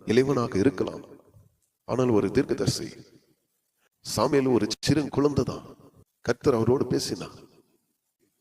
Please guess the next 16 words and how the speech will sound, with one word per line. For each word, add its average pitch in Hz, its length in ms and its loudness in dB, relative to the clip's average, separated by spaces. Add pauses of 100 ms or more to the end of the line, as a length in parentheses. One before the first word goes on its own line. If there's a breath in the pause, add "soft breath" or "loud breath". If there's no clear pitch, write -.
ஏலி 120 320 2
நாற்பது 95 420 -2
வருஷம் 113 260 0
ஊழியம் 135 220 -2
செய்கிறார். - 420 -8 (280)
தாழ்மையோடு 131 560 2
சாமுவேல் 117 480 0
இடத்துல 107 220 -4
கேட்கிறார், - 520 -6 (1000 soft breath)
"உன்னிடத்துல 123 460 2
கர்த்தர் - 320 -2
சொன்னது 127 480 -2
எல்லாத்தையும் 135 380 0
ஒன்றும் 135 400 -2
மறைக்காம 131 440 -2
எனக்கு 117 260 -4